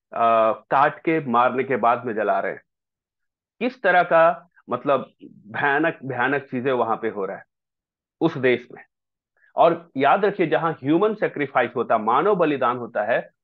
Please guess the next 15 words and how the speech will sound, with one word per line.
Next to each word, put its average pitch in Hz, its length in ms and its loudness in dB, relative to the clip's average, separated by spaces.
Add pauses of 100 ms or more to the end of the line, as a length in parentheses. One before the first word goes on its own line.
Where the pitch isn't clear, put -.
वहां 151 380 0
पर 190 180 0
जो 170 140 0
बुराई 135 380 0
है 160 100 0
ना, 151 120 0
बहुत 139 300 -4
चरम 135 240 0
सीमा 120 320 -4
में 107 100 -4
होता 98 240 -6
है। 76 100 -8 (240)
वहां 139 180 0
पर 160 160 0
व्यभिचार, 127 760 0